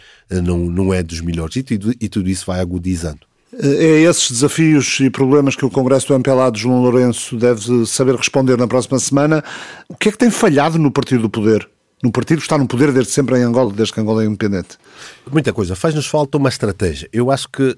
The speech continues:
Speaker 1: que tem falhado uma, uma estratégia de governação, a sério, nos mais variados sentidos. Eh, João Lourenço tem aquela disciplina própria do militar, mas não tem habilidade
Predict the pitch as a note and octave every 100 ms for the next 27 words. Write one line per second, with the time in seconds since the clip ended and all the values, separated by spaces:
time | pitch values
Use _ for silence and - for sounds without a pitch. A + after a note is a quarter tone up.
0 | - - A2 - C#3+ B2+ - G2+ G2+ A2
1 | - - - - - G2+ G2 F#2+ - F#2
2 | F#2 F#2 F#2+ G#2+ - G2+ F#2+ A2 G2 F#2
3 | F2 F2 G2+ F2+ F2 F2 - E2+ C2+ -
4 | - - - F2+ G2+ F2+ F2 E2 G2+ F2
5 | G2 F#2 F#2+ - F2 - D2 - - -
6 | - F#2 F2 G2+ G#2 A2 G2 - G#2 F#2
7 | F2+ G2 F#2+ - G2+ - B2 A2+ F#2 -
8 | - F2+ G2 F#2+ G2 A2+ G#2+ G#2+ G2 A2+
9 | A2+ G#2+ G#2+ G#2 G#2 G2 G#2+ D#2+